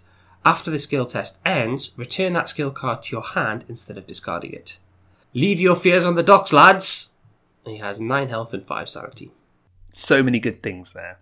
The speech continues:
Speaker 2: So many good things.
Speaker 1: Yeah, he's, he's a, can you think back to what we thought when we first saw his ability?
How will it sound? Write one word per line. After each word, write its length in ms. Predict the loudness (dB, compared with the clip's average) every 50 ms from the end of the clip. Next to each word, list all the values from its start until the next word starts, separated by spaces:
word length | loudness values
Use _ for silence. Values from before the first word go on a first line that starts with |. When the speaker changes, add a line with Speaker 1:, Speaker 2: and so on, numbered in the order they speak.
| _ _ _
Speaker 2:
So 540 | -14 -6 0 2 2 4 4 2 2 0 0
many 260 | 0 0 0 0 -2 -2
good 260 | -2 -4 -4 -4 -2
things. 460 | -4 -4 -4 -4 -8 -12 -12 -12 -14 _ _ -6
Speaker 1:
Yeah, 380 | -2 0 0 0 0 -2 -4 -8 -8
he's, 200 | -6 -4 -4 -4 -2
he's 140 | -2 0 2
a, 220 | 2 0 0 -4 _ _ _ _ _ _
can 180 | 0 2 4 4
you 100 | 4 2
think 300 | 2 0 -2 -2 -2 -2
back 240 | -2 -4 -4 -6 -10
to 120 | -8 -8 -8 -6 -4
what 240 | -2 -2 -2 -2 -6 -14 -20 -20 -16 _
we 100 | -6 -6 -6
thought 340 | -4 -2 0 0 0 0 -2
when 120 | -4 -6
we 80 | -8 -8
first 360 | -6 -4 -2 -2 -2 -2 -4
saw 180 | -2 -2 -2
his 100 | -2 -4 -6
ability? 480 | -8 -8 -10 -10 -12 -16 -20 -20 -20